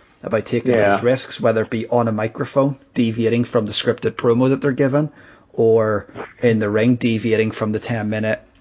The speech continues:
Speaker 1: planned match that was laid out by someone else backstage,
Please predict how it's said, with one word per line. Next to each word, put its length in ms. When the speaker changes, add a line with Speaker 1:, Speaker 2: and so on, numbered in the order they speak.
Speaker 1:
planned 520
match 340
that 120
was 140
laid 220
out 200
by 100
someone 340
else 220
backstage, 760